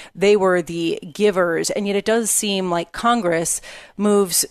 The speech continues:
just by nature of the body and by design slower than the Fed can, and the Fed has taken the central role.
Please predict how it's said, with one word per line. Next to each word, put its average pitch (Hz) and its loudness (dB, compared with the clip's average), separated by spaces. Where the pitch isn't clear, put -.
just - 0
by 196 2
nature 185 -2
of - 0
the 180 -4
body 170 0
and 180 -2
by 170 0
design 170 0
slower 202 2
than 185 -6
the 175 -4
Fed 208 -2
can, 165 -6
and 214 0
the 214 2
Fed 208 0
has 214 -2
taken 175 -2
the 175 -4
central 170 0
role. 165 2